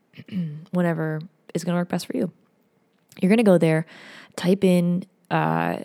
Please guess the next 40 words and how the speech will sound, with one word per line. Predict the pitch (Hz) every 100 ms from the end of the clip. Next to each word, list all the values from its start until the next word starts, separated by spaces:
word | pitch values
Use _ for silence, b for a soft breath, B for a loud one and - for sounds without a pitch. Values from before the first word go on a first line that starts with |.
| - -
they |
have, | 175
like, | 160
a, | - -
a | -
search | - 170 175
engine, | 175 185
so | 180
you | 156
can | 160
click | 156 165 160
on | 151
and, | 147
like, | 160 165
make | 160 147
it | 160
as | 151
focused | - 160 - 160 165
as | 147
you | 151
want. | 156 165 -
You | 160
can | 156 156
say | - 151
what | -
state | - - 160 143
you | 151
wanna | 151 147
be | 147 147
in. | 151 147 147
You |
can | 156 151
say | - 147
what | 147
major | 156 156 156 156
you | 156 147
wanna | 147 143 147
be | 143 147
looking | 151 - 151
for. | 143 151 147 147